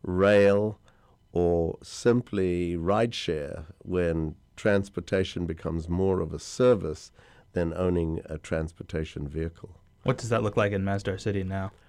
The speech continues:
Speaker 1: It's a series of neighborhoods that are all walkable. And then when you move beyond the neighborhood, you then are connected by a driverless, solar-powered, uh, minibus. So the idea is you've got walkable neighborhoods,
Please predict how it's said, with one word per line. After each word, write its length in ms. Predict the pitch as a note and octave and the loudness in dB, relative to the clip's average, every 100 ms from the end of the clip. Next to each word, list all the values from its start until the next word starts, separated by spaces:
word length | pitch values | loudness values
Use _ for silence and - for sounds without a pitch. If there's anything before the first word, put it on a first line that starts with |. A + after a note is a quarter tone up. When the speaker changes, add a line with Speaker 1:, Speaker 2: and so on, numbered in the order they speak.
| _ - | _ -2
Speaker 1:
It's 240 | A#2 - | -2 0
a 40 | A2 | 0
series 460 | - D3 C#3 A#2 | 6 6 6 4
of 80 | G#2 | 2
neighborhoods 720 | G#2+ A2 B2+ B2 D#3 E3+ D#3 | 4 4 4 2 0 -2 -2
that 140 | G2+ G2 | -2 0
are 160 | G2+ | 0
all 200 | A2 G#2 | 0 0
walkable. 580 | G2 G2+ A2 A2 B2 D#3+ _ - _ _ _ - | 2 0 -2 -2 -2 -4 _ -20 _ _ _ 0
And 160 | G#2+ | 4
then 200 | G#2+ A2 | 6 4
when 200 | G#2+ G2+ | 4 4
you 120 | G2 G2 | 4 4
move 540 | G#2+ C3 B2 G2+ G2+ | 4 6 4 0 0
beyond 400 | G2 G#2 B2 B2 | 2 4 6 4
the 80 | F#2+ | 2
neighborhood, 720 | F2+ E2+ D#2+ D#2+ E2+ E2 E2+ - _ _ _ | 0 -2 -4 -4 -2 -2 -6 -16 _ _ _
you 140 | G2 F#2+ | -2 4
then 240 | G2 F#2+ | 4 4
are 140 | F2+ | 2
connected 640 | E2+ F#2 F#2+ G2 G2+ F2+ D#2+ | -2 0 2 0 -2 -4 -2
by 300 | E2+ E2+ E2 E2 | 0 0 0 -2
a 300 | D2+ D#2 D#2+ | -4 -4 -4
driverless, 960 | D#2+ F#2 G2 A2 A2+ A#2+ C3+ - - _ - _ _ | -4 0 2 2 2 0 -2 -8 -20 _ -20 _ _
solar-powered, 1200 | - - A2+ A2+ G#2+ - G2+ F2+ F2 E2+ F#2+ G#2 _ - _ _ _ _ _ | -18 2 4 6 2 0 0 2 2 -2 -4 -10 _ -20 _ _ _ _ _
uh, 300 | - D#2 D#2 E2 | -4 -4 -4 -4
minibus. 840 | D#2+ G2 A2+ F2+ - - - - - | -2 2 2 0 -6 -10 -18 -20 -18
So 160 | - A#2+ | 0 2
the 160 | A#2 | 4
idea 360 | A#2+ D3 C#3 A#2+ | 6 6 4 4
is 240 | A2+ G2+ | 2 0
you've 100 | G#2 | -2
got 160 | F#2+ G#2 | 2 2
walkable 500 | F#2+ A#2 A#2+ A#2 G#2+ | 4 2 2 2 4
neighborhoods, 800 | G2+ F#2+ F2+ D2 E2+ G2+ - | 4 4 0 -2 -4 -4 -8